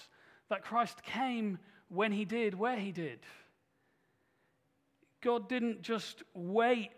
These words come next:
until it seemed like a good idea or an opportune moment to send Jesus. He wasn't just, they weren't kind of waiting together, having conspired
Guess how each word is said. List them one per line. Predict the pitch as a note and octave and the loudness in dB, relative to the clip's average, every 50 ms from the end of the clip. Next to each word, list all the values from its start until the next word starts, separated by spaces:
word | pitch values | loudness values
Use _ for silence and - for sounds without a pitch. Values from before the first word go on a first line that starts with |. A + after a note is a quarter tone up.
| - - | -10 -6
until | - F#3+ G3 F#3 - A3+ G#3+ | -4 -2 -2 -2 -2 -2 -2
it | G#3 F#3+ - | -2 -2 -4
seemed | - - - - A#3+ A#3 A#3 A3+ G#3+ F#3 | -8 -10 -6 -4 -2 0 0 0 0 0
like | G#3+ G#3 G#3 - | 2 0 2 0
a | A3 G3+ | -2 -4
good | E3 - G#3 G3+ | -2 -2 0 2
idea | G#3+ G3 G3 F3+ - A3 G#3 G3+ F#3 F3 F3 F3 E3+ F3 - - - - - _ | 2 2 2 2 2 0 2 2 4 4 4 4 2 0 -6 -14 -20 -20 -20 _
or | - F#3 F3 F3+ | -2 0 0 0
an | G3 F#3+ - | 0 0 0
opportune | G3 G3 F#3+ G3 G3+ - - - G3+ F#3+ F#3+ | 0 0 0 -2 -6 -4 -6 -6 -6 -4 -4
moment | F3+ F#3 F#3 G3+ A3 G#3 F#3+ E3+ D3+ E3 F#3 G3 - - - - - _ _ | -2 -2 0 0 0 0 0 0 0 -2 -4 -8 -12 -18 -20 -20 -20 _ _
to | - F#3 | -6 -6
send | E3 - - - G#3+ G3+ G3+ G3 | -6 -2 0 2 2 2 2 0
Jesus. | E3 G3+ A3+ A3 F3 D#3 C#3+ A#2+ - - | -2 0 -2 -2 -2 -4 -6 -8 -6 -4
He | F#3+ | 0
wasn't | G#3 A3 A#3+ A#3 A#3+ G3 | 2 2 2 2 0 -2
just, | A3+ A#3 - - - - - - - - _ _ - | -2 -2 -2 -4 -10 -18 -20 -20 -20 -20 _ _ -4
they | G3+ | -2
weren't | G3 G#3+ A#3 B3+ C#4 C4 A#3+ - | 4 6 6 6 6 4 2 -2
kind | - A#3 A3+ | 0 2 2
of | G#3+ G3 F#3+ | 2 2 2
waiting | G#3 G#3 A3 A3+ B3 A3+ - - - F#3+ E3+ E3+ G3 G#3+ A3+ A3+ - - - - | 2 4 4 4 4 2 -2 -2 0 0 2 2 2 0 -2 -4 -6 -12 -14 -10
together, | - F3+ E3+ F#3 F3 E3 F#3 F#3 | -8 -4 -2 0 0 2 2 0
having | E3+ F3+ G3+ F#3+ G3+ G3+ F3+ | 2 0 0 0 -2 -4 -4
conspired | - F#3 F#3+ F#3 - - - - - - - G#3 A3 B3 B3 A#3 G#3+ G3 G3+ A3 A#3 | -4 -4 -4 -4 -6 -8 -14 -18 -10 -4 -2 0 2 4 4 4 4 2 2 0 0